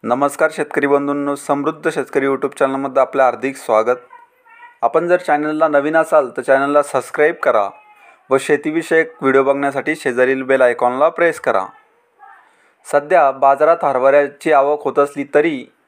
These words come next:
यंदा हरभऱ्याच्या उत्पादनात मोठ्या प्रमाणावर घट जा-, दिसत आहे. घटीमुळे जे आहे ते यंदा भाव वाढण्याची शक्यता आहे.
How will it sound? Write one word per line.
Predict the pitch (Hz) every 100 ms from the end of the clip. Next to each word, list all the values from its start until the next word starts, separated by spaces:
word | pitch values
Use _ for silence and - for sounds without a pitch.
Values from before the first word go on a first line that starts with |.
| _ - 120
यंदा | 131 139 151 131 117 - - _ -
हरभऱ्याच्या | 120 120 131 139 147
उत्पादनात | 139 - 135 143 143
मोठ्या | 139 139
प्रमाणावर | 131 131 131 139 131
घट | 120
जा-, | 120 123 - 120
दिसत | 127 135 120
आहे. | 92 - _ _ _ _ _ _ _ _ -
घटीमुळे | 120 165 170 170 170
जे | 165
आहे | 165 139
ते | - 139
यंदा | 143 147 156 160 - _ _ _ _ _ _ -
भाव | 127 139
वाढण्याची | 156 160 160 156 160
शक्यता | 143 - 135 135
आहे. | 95